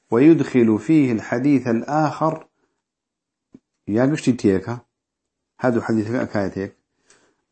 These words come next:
أو بعضه من غير بيان، ببي هيج برون كردنا ودانك. مثلًا بيوتايا وفي رواية وفي طريق ومن طريق أخرى ح-، حلب.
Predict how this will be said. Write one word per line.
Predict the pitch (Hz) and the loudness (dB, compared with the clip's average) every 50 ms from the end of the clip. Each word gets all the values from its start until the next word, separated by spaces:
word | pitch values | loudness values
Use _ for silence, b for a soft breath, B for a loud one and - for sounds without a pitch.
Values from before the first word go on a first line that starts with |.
| _ _ - | _ _ -4
أو | - 131 156 175 180 180 175 | 0 2 2 4 4 4 4
بعضه | 156 139 165 170 160 143 131 127 127 131 131 131 127 123 135 151 160 156 147 123 107 113 - - _ _ _ _ _ _ _ _ _ _ - | 4 4 2 2 2 2 2 2 2 2 0 0 0 0 2 2 2 2 2 0 -2 -4 -8 -14 _ _ _ _ _ _ _ _ _ _ -4
من | 113 117 123 120 113 107 | -2 0 2 2 2 2
غير | 101 113 131 147 147 143 135 151 151 | 2 0 0 2 2 2 2 0 0
بيان، | 127 107 98 95 92 92 90 90 87 87 87 85 87 90 - | -2 -2 -4 -4 -4 -4 -4 -4 -4 -6 -6 -6 -8 -8 -8
ببي | - 107 101 107 123 123 117 123 | -6 -6 -2 -2 -2 -2 -2 -2
هيج | 143 143 127 - - - - _ _ _ _ _ _ _ | -2 -2 -2 -4 -8 -20 -20 _ _ _ _ _ _ _
برون | - 107 104 98 | -8 -6 -6 -4
كردنا | - - 110 95 95 98 | -2 -2 -2 -2 -2 -2
ودانك. | 95 92 95 87 80 80 78 - _ _ _ _ _ _ _ _ _ _ _ _ _ _ _ _ _ _ _ _ _ _ _ _ _ _ _ - | -4 -4 -4 -6 -6 -8 -12 -14 _ _ _ _ _ _ _ _ _ _ _ _ _ _ _ _ _ _ _ _ _ _ _ _ _ _ _ -2
مثلًا | 127 123 131 127 127 | -2 2 2 2 4
بيوتايا | 123 131 135 127 127 131 123 123 123 | 4 4 4 4 4 2 2 4 4
وفي | 117 113 104 - 117 110 107 110 | 2 2 2 2 0 2 2 2
رواية | 110 110 110 110 110 107 98 - - 110 113 - - _ _ _ _ _ _ _ _ _ _ _ _ _ _ _ _ | 2 2 0 0 -2 -2 -4 -6 -6 -8 -8 -8 -12 _ _ _ _ _ _ _ _ _ _ _ _ _ _ _ _
وفي | 117 110 - - 113 | -4 -4 -2 -2 -4
طريق | 107 - 113 110 107 113 110 104 - 117 117 113 - _ - | -2 -2 -2 0 2 0 0 0 -2 -4 -6 -6 -8 _ -8
ومن | 110 107 110 110 107 | -4 -2 -2 -2 -2
طريق | - 110 107 113 117 113 - 117 113 113 - | -2 0 2 2 2 2 0 -2 -4 -4 -6
أخرى | 110 104 107 113 120 127 - - _ _ _ _ _ _ _ _ _ _ _ _ _ _ _ _ _ | -8 -6 -4 -2 -2 -2 -4 -8 _ _ _ _ _ _ _ _ _ _ _ _ _ _ _ _ _
ح-، | - - - - - - | -20 -20 -20 -20 -18 -16
حلب. | - - - 131 117 95 76 | -10 -4 -2 -2 -2 -2 -4